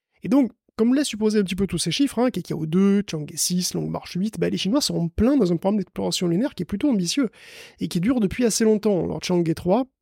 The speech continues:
en deux mille treize, s'était posé sur la surface de la Lune, du côté éclairé, et Chang'e quatre, en deux mille dix-neuf, s'est posé sur le face caché. Et il a utilisé un satellite trois T, qui, bah, avec le, le satellite relais qui était le premier Kekiao,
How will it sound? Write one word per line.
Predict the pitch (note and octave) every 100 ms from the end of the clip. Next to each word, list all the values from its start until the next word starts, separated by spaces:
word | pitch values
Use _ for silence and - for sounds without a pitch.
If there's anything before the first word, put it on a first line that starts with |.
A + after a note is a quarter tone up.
| B3
en | D#3+
deux | D#3+
mille | E3 D#3+
treize, | - G3 A3+ A3+
s'était | - E3+ -
posé | E3+ E3
sur | F3+ F3
la |
surface | E3 D#3 - D3+
de |
la | D#3
Lune, | D#3 A#3 F#3
du | D#3
côté | D#3+ C#3
éclairé, | D3+ D#3+ F#3 C4 _ _ _ _
et | - -
Chang'e | F3+ E3 D#3
quatre, | A3+ B3+ F#3+
en |
deux | F3+
mille | F3 E3+
dix-neuf, | E3 F#3 A3 -
s'est | E3
posé | E3 G3
sur | F#3+
le | E3
face | A3 -
caché. | G#3 - F3 _ - B3+
Et | D#3+ E3+
il | F3+ D#3+
a |
utilisé | D3+ - D3+ G#3
un |
satellite | A#3 - F#3+ F3
trois | D#3+
T, | D3+ B3+
qui, | -
bah, | C#3+
avec | C#3+ -
le, | D#3+ C#3+
le | D3 D#3
satellite | D#3 D#3+ D#3
relais | D3+ E3 G#3+
qui | -
était | F#3+
le | F#3+
premier | D#3 D#3 F#3
Kekiao, | F#3+ E3 D#3+ D#3